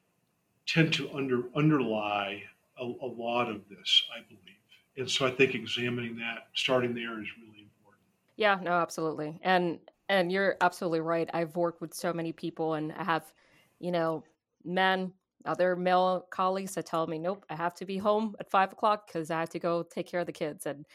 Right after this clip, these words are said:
Speaker 2: I, my boss, she's a female, she is at work at six thirty in the morning and leaves at five <laughs> o'clock. So everybody's a little bit different. And I think it's, it's important to give everybody the flexibility to do their job,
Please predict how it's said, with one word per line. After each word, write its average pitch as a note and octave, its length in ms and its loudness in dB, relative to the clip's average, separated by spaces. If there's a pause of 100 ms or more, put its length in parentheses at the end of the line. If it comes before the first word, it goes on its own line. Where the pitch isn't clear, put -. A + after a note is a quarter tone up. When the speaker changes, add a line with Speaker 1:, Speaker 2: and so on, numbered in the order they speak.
(320)
Speaker 2:
I, E3 360 0
my F3 200 2
boss, F#3 420 4
she's F3 180 -6
a F3 60 -4
female, G3 500 -2
she G3+ 320 -8
is F3+ 320 -4
at E3+ 100 -2
work F3+ 240 -2
at D#3+ 80 -4
six - 220 -10
thirty F3 180 -4
in E3+ 80 0
the E3+ 80 -4
morning G3 460 -6
and E3 200 -8
leaves F3+ 240 -6
at E3+ 120 -4
five E3 160 2
<laughs> A3+ 60 -10
o'clock. - 340 -8 (460)
So - 180 2
everybody's A#3 480 4
a G3+ 60 0
little F#3 200 2
bit F3+ 140 0
different. E3 560 -6
And D#3+ 480 -2
I D#3+ 120 -8
think E3 280 -6
it's, - 360 -6 (180)
it's - 460 -6 (100)
important F3 420 2
to E3+ 80 -10
give E3 160 -2
everybody D#3+ 240 -2
the D#3 80 -6
flexibility D3+ 640 -6
to D3+ 320 -10 (100)
do D#3+ 140 -8
their D#3 140 -4
job, D3+ 420 -4